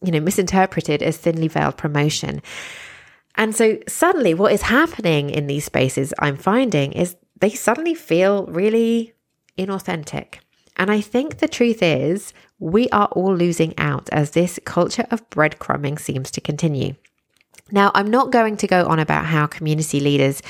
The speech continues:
should be dealing with this, because that's a whole other episode. But what I would like to talk about is how we deal with it as online marketers ourselves, and maybe suggest a few alternatives.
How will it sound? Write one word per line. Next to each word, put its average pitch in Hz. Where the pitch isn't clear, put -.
should 160
be 151
dealing 135
with 135
this, -
because 147
that's 175
a 180
whole 165
other 147
episode. 143
But 214
what 226
I 226
would 214
like 196
to 185
talk -
about 135
is 170
how 170
we 240
deal 160
with 135
it -
as 160
online 147
marketers 143
ourselves, -
and 170
maybe 269
suggest 180
a 240
few 156
alternatives. -